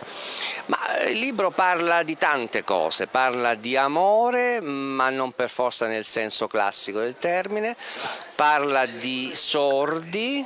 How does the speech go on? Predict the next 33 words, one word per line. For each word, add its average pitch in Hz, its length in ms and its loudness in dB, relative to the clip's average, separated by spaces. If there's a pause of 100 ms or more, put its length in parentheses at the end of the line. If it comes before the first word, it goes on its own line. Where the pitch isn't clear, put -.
(160)
che - 100 -2
vanno 120 220 0
chiamati 117 360 -2
sordi 110 920 -2
e 110 120 -4
non, 107 320 -2
non 110 160 -4
udenti 110 440 -2
perché 101 360 -6
è - 80 -6
ipocrisia, 104 800 -2
a - 100 -4
proposito 107 320 -2
di 101 160 -6 (320)
masse 113 400 0
informi 101 500 -4
di 98 80 -4
ipocrisia, 175 420 -4 (680)
e 190 140 -2
parla 220 640 0
di, 139 1300 -4
del 156 160 -2
fatto 175 420 -2
che 135 400 0
spesso - 840 0
un 151 180 -2
handicap 156 640 0
può 151 120 -4
diventare 139 420 -2
una 131 320 -2
risorsa, 90 760 -2 (760)
per 147 160 -2
cui 190 280 -2